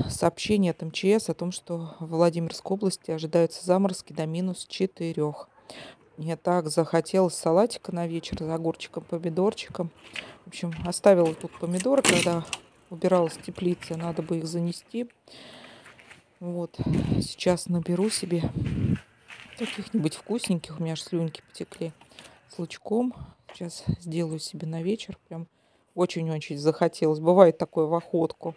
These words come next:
Когда заканчивается что-то, обязательно хочется сделать. Мне вот интересно, сколько здесь температура, потому что здесь тоже не жарко. Сейчас посмотрим. Так, одиннадцать градусов,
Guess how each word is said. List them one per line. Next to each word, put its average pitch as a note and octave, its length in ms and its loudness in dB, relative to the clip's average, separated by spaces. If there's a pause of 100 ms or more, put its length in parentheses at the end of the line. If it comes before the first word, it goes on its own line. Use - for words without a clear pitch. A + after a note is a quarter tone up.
(560)
Когда G3+ 240 4
заканчивается G#3 760 4
что-то, - 300 -4
обязательно G3 560 4
хочется F#3+ 680 0 (1600)
сделать. E3 640 -2 (800)
Мне E3+ 160 -10
вот - 180 -16
интересно, F#3 420 0
сколько - 360 -4
здесь F3+ 240 -2
температура, F#3 600 0
потому D#3+ 260 -8
что D#3+ 120 -10
здесь E3 160 -4
тоже F#3+ 320 0
не E3+ 140 4
жарко. E3 460 2 (240)
Сейчас - 260 -8
посмотрим. A3 680 -2 (460)
Так, - 280 -18 (580)
одиннадцать F#3 540 -2
градусов, F3+ 540 -2